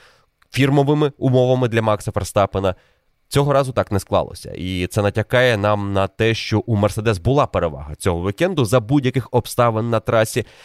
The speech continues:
і її срібні стріли, нині чорні, змогли реалізувати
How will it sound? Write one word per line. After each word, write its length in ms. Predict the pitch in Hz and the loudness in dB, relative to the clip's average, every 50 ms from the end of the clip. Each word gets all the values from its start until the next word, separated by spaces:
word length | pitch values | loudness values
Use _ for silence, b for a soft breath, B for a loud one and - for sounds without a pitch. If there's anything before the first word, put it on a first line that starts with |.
| B B B B _ | B B B B _
і 80 | 165 185 | -4 -4
її 640 | 202 214 214 208 180 185 165 131 131 147 170 208 - _ _ _ _ _ _ | -4 -4 -4 -4 -2 -2 -2 0 0 0 0 -2 -4 _ _ _ _ _ _
срібні 420 | - - 135 123 127 117 120 143 | -6 -4 -2 0 0 -2 -2 -4
стріли, 440 | 143 - - 120 104 90 87 104 127 165 - _ _ _ _ | -4 -4 -4 -2 -2 -2 -2 -4 -6 -8 -12 _ _ _ _
нині 280 | - 95 95 90 82 78 | -2 0 0 0 0 -2
чорні, 380 | - - 90 80 - 95 120 B B B B B B B B | 0 0 0 0 0 -2 -4 B B B B B B B B
змогли 480 | 113 120 147 139 113 104 110 123 131 - - | -2 2 2 2 2 2 0 -2 -2 -2 0
реалізувати 840 | 110 110 104 95 90 90 76 87 85 82 85 85 - - 92 85 | 2 2 2 2 0 0 -2 -2 0 2 0 0 0 -2 -6 -6